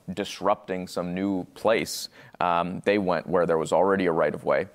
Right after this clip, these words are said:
and they're connecting now what will be twenty plus billion dollars worth of renewables, uh, into places where the power is needed. Um, it's creative solutions like undergrounding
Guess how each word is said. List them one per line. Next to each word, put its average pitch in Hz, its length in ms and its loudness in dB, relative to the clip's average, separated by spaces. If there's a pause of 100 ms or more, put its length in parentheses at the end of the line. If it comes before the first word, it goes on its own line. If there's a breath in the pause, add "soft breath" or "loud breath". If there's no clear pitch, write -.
(240 loud breath)
and 92 160 -2
they're 98 100 2
connecting 87 800 -4 (100)
now 85 500 0 (180 loud breath)
what 98 180 4
will 95 140 2
be 101 240 2
twenty 95 560 -2 (300 loud breath)
plus 104 240 0
billion 95 500 2
dollars 85 460 2
worth 87 220 -2
of 82 80 -8
renewables, 80 840 -2
uh, 85 280 0 (100)
into 87 600 -4 (280 loud breath)
places 92 440 -2
where 85 160 2
the 82 60 -4
power 87 400 0
is 82 120 -6
needed. 101 340 -2 (400 soft breath)
Um, 92 460 -2
it's - 480 -4
creative 110 480 0
solutions 82 580 -4
like 87 360 0 (300 loud breath)
undergrounding 92 960 0